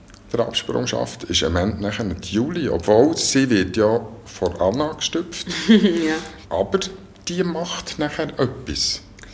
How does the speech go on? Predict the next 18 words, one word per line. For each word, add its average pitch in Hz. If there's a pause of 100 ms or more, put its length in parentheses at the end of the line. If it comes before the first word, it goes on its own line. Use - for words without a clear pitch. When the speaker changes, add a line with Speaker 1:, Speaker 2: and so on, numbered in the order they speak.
(240)
Speaker 2:
Ja. 240
Speaker 1:
Sie -
ist 185
die, 127
die 143
nachher 117
etwas -
unternimmt. 110
Und 90
sie 135
ist 165
die, 110 (120)
die 101 (540)
für 127
sie 135
geht 117
in 90
einen 90